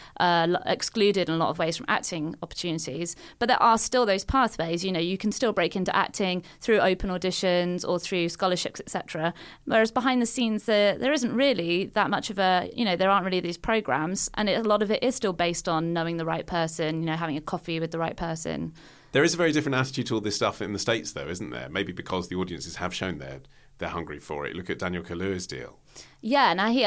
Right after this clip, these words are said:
Speaker 1: he is British, um, but you've probably seen him as an American on screen in Get Out. That was his, um, his massive success. And yeah, his, um, production company, fifty-nine percent, has got a first look deal with Paramount Pictures.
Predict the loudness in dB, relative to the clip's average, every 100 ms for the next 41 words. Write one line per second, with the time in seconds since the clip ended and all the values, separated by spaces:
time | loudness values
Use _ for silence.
0 | 4 4 4 2 2 0 0 -2 -2 -4
1 | 0 2 2 2 0 0 0 -2 0 0
2 | 2 2 2 2 0 -2 -4 -4 -2 0
3 | 0 0 -2 -2 -2 0 0 0 0 -2
4 | -4 -6 -2 2 2 2 -4 -4 -6 -6
5 | -8 -6 -6 -4 -4 -6 -8 -10 -20 -20
6 | -4 0 0 0 -8 -6 2 4 4 -2
7 | -2 2 4 4 2 2 2 4 2 0
8 | 0 0 0 2 0 0 -4 -4 -2 -4
9 | -2 -4 -2 -2 -2 -4 -2 -2 -2 -8
10 | -12 -6 -2 -2 -4 -2 -2 -2 -8 -8
11 | -6 -2 -4 -4 0 2 2 -2 -8 -10
12 | -6 -4 -2